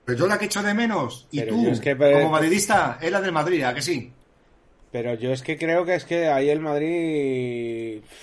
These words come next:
Speaker 2: es que es muy pronto para decir nada. Es decir, yo me gustaría saber lo que ha pasado ya mismo, pero creo que es muy pronto. De, realmente, si esto ha sido una, yo tengo la sensación, y es teoría propia, no he estado ni en las conversaciones ni nada, pero tengo la sensación
Speaker 1: No,
Speaker 2: de que
Speaker 1: ni
Speaker 2: lo que ha habido
Speaker 1: nosotros.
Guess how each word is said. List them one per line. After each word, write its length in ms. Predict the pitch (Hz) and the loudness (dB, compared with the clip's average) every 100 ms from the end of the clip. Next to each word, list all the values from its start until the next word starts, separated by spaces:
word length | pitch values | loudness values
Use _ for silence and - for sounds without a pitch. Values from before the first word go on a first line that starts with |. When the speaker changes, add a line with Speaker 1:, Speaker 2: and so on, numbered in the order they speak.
| - - | -20 -16
Speaker 2:
es 160 | 117 - | -16 -8
que 360 | 147 160 151 | -6 -2 -2
es 60 | 139 | -2
muy 180 | 147 170 | -4 -4
pronto 400 | 139 180 170 110 | -4 -4 -2 -2
para 220 | 110 110 | -2 -4
decir 320 | 107 - 110 | -4 -8 -10
nada. 280 | 107 104 98 | -8 -8 -8
Es 40 | |
decir, 320 | 98 92 107 95 | -10 -12 -14 -10
yo 300 | 123 139 - | -6 -6 -8
me 140 | 110 | -14
gustaría 480 | 104 104 110 104 120 | -12 -10 -8 -6 -6
saber 340 | 127 123 131 127 | -4 -2 -2 -4
lo 120 | 120 | -4
que 80 | 120 | -6
ha 60 | |
pasado 360 | 113 113 117 117 | -6 -8 -6 -6
ya 120 | 113 | -6
mismo, 400 | 117 143 151 190 226 _ - - - - - | -6 -8 -8 -10 -14 _ -20 -20 -20 -20 -10
pero 160 | 101 | -10
creo 180 | 101 95 | -8 -8
que 60 | 113 | -8
es 80 | |
muy 140 | 123 120 | -8 -8
pronto. 380 | 120 147 135 104 | -8 -6 -4 -6
De, 220 | 98 104 | -6 -10
realmente, 680 | - 110 110 131 147 151 127 | -8 -6 -6 -6 -6 -4 -6
si 180 | - 117 | -6 -8
esto 220 | 110 127 | -6 -6
ha 60 | 113 | -6
sido 360 | - 139 120 | -6 -4 -4
una, 880 | 95 90 117 120 120 117 117 117 58 - - | -4 -8 -8 -8 -8 -8 -8 -10 -14 -20 -14
yo 320 | 110 131 - - _ _ _ _ - | -6 -6 -6 -12 _ _ _ _ -4
tengo 220 | 143 170 | 0 2
la 100 | 151 | 0
sensación, 680 | 139 120 123 107 156 151 117 | -2 -4 -4 -2 0 0 -2
y 220 | 110 107 | -6 -8
es 140 | 107 | -8
teoría 360 | - 110 107 98 | -6 -4 -4 -6
propia, 400 | 117 147 120 104 | -6 -4 -4 -4
no 100 | 104 | -8
he 40 | |
estado 240 | 101 117 107 | -8 -8 -8
ni 80 | 107 | -8
en 80 | |
las 100 | 104 | -10
conversaciones 560 | 95 101 95 101 101 98 | -10 -12 -12 -14 -14 -14
ni 140 | 90 | -14
nada, 200 | 95 135 | -12 -10
pero 140 | 127 95 | -10 -12
tengo 160 | 98 | -14
la 140 | 101 101 | -12 -12
sensación 400 | 107 107 104 110 | -12 -12 -10 -10
Speaker 1:
No, 60 | |
Speaker 2:
de 100 | 117 | -8
que 80 | 113 | -6
Speaker 1:
ni 80 | 123 | -4
Speaker 2:
lo 80 | 123 | -2
que 60 | |
ha 40 | 113 | -2
habido 200 | 113 120 | -4 -2
Speaker 1:
nosotros. 180 | 120 | -2